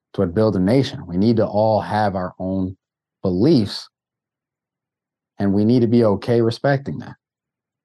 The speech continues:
So I wanna remind you again, this is not me telling you exactly what you need to believe.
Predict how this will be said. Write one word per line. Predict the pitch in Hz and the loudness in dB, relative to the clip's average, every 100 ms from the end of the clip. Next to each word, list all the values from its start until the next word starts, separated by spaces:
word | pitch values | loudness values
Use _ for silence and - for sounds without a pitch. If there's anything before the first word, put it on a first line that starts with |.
| _ _ _ _ _ | _ _ _ _ _
So | - 107 | -4 -2
I | 92 95 | 0 0
wanna | 104 113 110 | 0 0 0
remind | 107 104 104 98 | 0 0 0 -2
you | 92 | -4
again, | 85 104 104 98 | -4 -2 0 -2
this | 92 | -4
is | 95 | -6
not | 92 107 107 107 | -2 0 0 0
me | 104 | -2
telling | - 104 104 95 | -2 -2 0 0
you | 87 82 | -2 -6
exactly | 78 92 90 - | -6 -4 -4 -4
what | 87 82 - | -4 -4 -6
you | |
need | 82 | -8
to | 76 | -8
believe. | 73 73 71 - | -8 -8 -8 -10